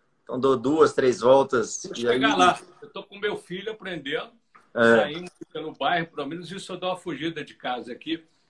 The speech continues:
Speaker 2: Acho que vale, vale, é, essa saúde, você, o oxigênio que você absorve.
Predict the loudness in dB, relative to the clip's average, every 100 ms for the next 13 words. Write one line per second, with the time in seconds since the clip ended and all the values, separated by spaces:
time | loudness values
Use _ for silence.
0 | _ -16 -12 -12 -4 -2 -2 -6 -8 _
1 | _ _ _ -2 -2 -2 -2 -4 -4 _
2 | _ _ -16 -10 -8 -8 -10 -8 -6 -4
3 | -2 -2 -4 -4 -6 -6 -2 -4 -4 -6
4 | -4 -2 -4 -6 -8 -6 -6 -8 -14 -6
5 | -4 -4